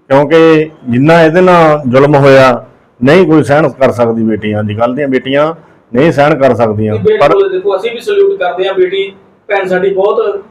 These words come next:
Speaker 2: ਅ, ਸਟਰੋਂਗ ਹੈ, ਇਸ ਗੱਲ 'ਚ ਕੋਈ ਦੋ ਰਾਏ।
Speaker 1: ਬਹੁਤ ਬੇਟੀਆਂ ਉੱਥੇ ਹੋਰ ਵੀ ਹੁਣ ਇਹਦੇ ਨਾਲ ਦੀਆਂ ਚਾਲੀ ਕੁੜੀਆਂ ਫਸੀਆਂ ਹੋਈਆਂ ਨੇ।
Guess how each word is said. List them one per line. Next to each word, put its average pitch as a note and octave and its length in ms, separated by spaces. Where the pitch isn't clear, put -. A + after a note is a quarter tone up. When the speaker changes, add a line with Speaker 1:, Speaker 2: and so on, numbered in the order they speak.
Speaker 2:
ਅ, E3+ 40
ਸਟਰੋਂਗ F3 380
ਹੈ, - 80
ਇਸ F#3+ 220
ਗੱਲ G3 180
'ਚ - 20
ਕੋਈ F#3 160
ਦੋ D#3 180
ਰਾਏ। - 120
Speaker 1:
ਬਹੁਤ C3+ 360
ਬੇਟੀਆਂ D#3+ 580
ਉੱਥੇ D#3+ 460
ਹੋਰ D3 280
ਵੀ F#3 160
ਹੁਣ F3 160
ਇਹਦੇ F#3 200
ਨਾਲ D#3+ 300
ਦੀਆਂ E3 160
ਚਾਲੀ E3 340
ਕੁੜੀਆਂ D#3+ 280
ਫਸੀਆਂ C#3+ 320
ਹੋਈਆਂ A#2+ 200
ਨੇ। G2 120